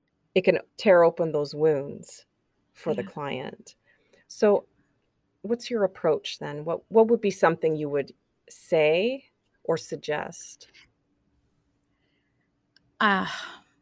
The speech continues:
Speaker 2: like, I've worked with it all, full
Speaker 1: Yeah.
Speaker 2: scope, right? And those who are drawn to my energy and work with me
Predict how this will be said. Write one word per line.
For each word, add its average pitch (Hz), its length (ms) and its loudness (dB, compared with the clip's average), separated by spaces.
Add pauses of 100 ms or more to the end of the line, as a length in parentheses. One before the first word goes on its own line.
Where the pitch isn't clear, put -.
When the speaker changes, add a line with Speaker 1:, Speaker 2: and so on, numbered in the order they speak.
(240)
Speaker 2:
like, 104 220 -6 (460)
I've 202 200 0
worked 254 240 0
with 220 160 -2
it 170 80 -2
all, 175 420 -2
full 202 200 2
Speaker 1:
Yeah. 196 60 -12
Speaker 2:
scope, - 380 -8 (280)
right? 180 460 -6 (180)
And 185 560 0 (1120)
those 233 340 4
who - 120 -6
are 262 100 2
drawn 175 320 -4
to - 120 -12
my 175 100 -4
energy 165 460 -8
and 165 120 -6
work 156 220 -14
with 190 180 -14
me 240 300 -4